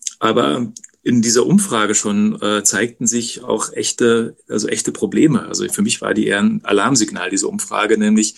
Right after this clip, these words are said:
wenn doch acht oder neun Prozent der Beamten eben kein, nicht so sicher hinter dem demokratischen System stehen, hat man eben schon genau diesen Bodensatz, äh, der Leute, aus dem vielleicht auch solche Täter kommen.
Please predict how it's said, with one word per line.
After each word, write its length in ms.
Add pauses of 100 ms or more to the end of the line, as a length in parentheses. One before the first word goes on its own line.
(460)
wenn 460
doch 320
acht 200
oder 160
neun 200
Prozent 640
der 260
Beamten 460
eben 380
kein, 580
nicht 280
so 140
sicher 260
hinter 260
dem 180
demokratischen 640
System 380
stehen, 280
hat 160
man 160
eben 220
schon 220
genau 260
diesen 260
Bodensatz, 720
äh, 280
der 320
Leute, 340
aus 140
dem 180
vielleicht 320
auch 60
solche 240
Täter 300
kommen. 380